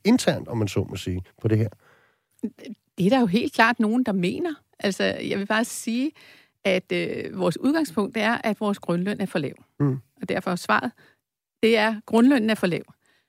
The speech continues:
Speaker 2: Når den er for lav, så, øh, bliver de afledte tillæg for, for eksempel aften, nat og weekend også tilsvarende lave. Så altså,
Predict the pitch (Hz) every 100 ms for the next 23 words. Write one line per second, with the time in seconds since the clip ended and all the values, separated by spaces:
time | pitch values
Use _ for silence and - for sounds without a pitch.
0 | _ _ 208 208 - 277 294 254 226 240
1 | 240 - - - 233 226 220 - 196 -
2 | 202 185 180 - 196 247 202 170 175 160
3 | - - 240 226 202 - - 170 160 180
4 | 170 196 - 190 180 190 190 165 180 175
5 | 269 - - - - - - - 214 -
6 | 208 190 170 - 170 156 - 165 - 208
7 | 185 - - - 202